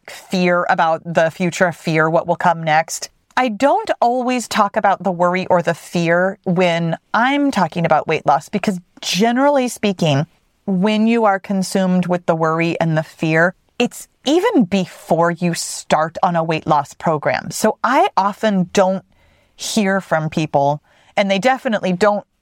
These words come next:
usually make their way into my program when they've got a lot of that worry and fear. A lot of that worry and fear, it either stops you or you work through it on your way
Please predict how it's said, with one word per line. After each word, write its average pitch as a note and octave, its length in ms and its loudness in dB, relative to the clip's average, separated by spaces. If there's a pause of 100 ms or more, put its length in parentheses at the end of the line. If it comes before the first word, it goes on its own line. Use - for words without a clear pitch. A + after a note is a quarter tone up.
usually A#3+ 720 0
make F3 280 0
their F3+ 200 2
way D#3+ 380 2
into F3 380 -2
my B3+ 320 2
program D#3 680 0 (640)
when G3+ 160 2
they've G3 180 0
got G3 140 0
a F#3 40 -2
lot F3+ 340 0
of F#3 80 -2
that F3+ 180 0
worry F3 300 0
and E3 140 -2
fear. E3 380 0
A G3+ 80 -2
lot G3 300 0
of B3 60 -2
that D#4+ 180 2
worry G#3 260 0
and F#3+ 220 0
fear, F#3 500 0 (260)
it G#3 140 2
either A3 220 0
stops - 400 -2
you F3+ 300 0 (180)
or B3 380 0
you G#3 240 2
work G3 340 0
through E4+ 540 0
it F3+ 160 -2 (120)
on E4+ 160 0
your G4+ 140 2
way C5 80 2